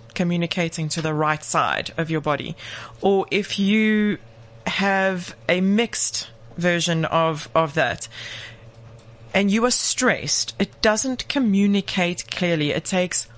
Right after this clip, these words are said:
longer, and there is a breakdown in communication. However, with neuroplasticity, we can work around that. We can, first of all, bring you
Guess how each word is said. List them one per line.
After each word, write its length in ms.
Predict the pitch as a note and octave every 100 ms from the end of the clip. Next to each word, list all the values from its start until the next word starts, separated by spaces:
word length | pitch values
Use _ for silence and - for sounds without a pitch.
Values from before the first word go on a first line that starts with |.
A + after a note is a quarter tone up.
| -
longer, 800 | D#3 E3 F3 F#3+ G#3+ G#3+ A#3+ E4+ - - - - -
and 100 | F3+
there 140 | F3+
is 100 | F3
a 40 |
breakdown 640 | D#3 D#3+ F3 F#3 - F3+ F3
in 100 | D#3+
communication. 920 | E3 D#3+ D3+ - C#3 C3+ - - - - - - - - - - - - -
However, 500 | C#4 D4 F4 C4+ E3
with 220 | E3+ G3+
neuroplasticity, 1200 | B3 D#4+ F#4 - A3+ - A3+ - - F#3 D3+ F#3 - - -
we 260 | F3+ G#3+ C4+
can 340 | - F4+ B3+
work 300 | F3 G3 - -
around 520 | F#3 E3+ E3+ F#3 F3
that. 540 | C#3+ - C#3 - - - - - - F3+
We 260 | F3 B3
can, 640 | - - B3+ C4+ C#4+ D#4+ E4 - - - - - - - -
first 380 | - B3+ B3 G3+
of 80 |
all, 140 | G3 F3+
bring 240 | F#3 F#3
you 180 | F#3